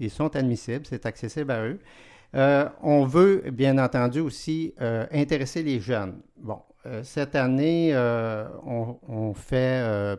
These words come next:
un, un cas particulier de nos jeunes, euh, qui sont à la recherche d'une,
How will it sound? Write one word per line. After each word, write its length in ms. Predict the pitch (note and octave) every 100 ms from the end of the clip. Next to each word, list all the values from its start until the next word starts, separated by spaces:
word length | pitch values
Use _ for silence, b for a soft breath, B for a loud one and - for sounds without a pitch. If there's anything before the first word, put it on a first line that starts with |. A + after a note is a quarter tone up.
| -
un, 640 | D3+ A2 G#2 G#2 G2+ C3 B2+
un 40 |
cas 160 | A#2 F3+
particulier 680 | F#3 F3+ - - D3 D3 E3
de 140 | C#3
nos 260 | C3 B2+ A2
jeunes, 480 | A#2 C#3 C#3+ C#3+ C#3 B B B
euh, 240 | - A#2 A#2+
qui 180 | - D3+
sont 300 | - F#3+ D3
à 80 |
la 140 | B2+ A#2+
recherche 640 | A2 - C#3 B2+ - - C3 C3 B2+
d'une, 520 | A2+ G#2+ A2+ A2+ A2+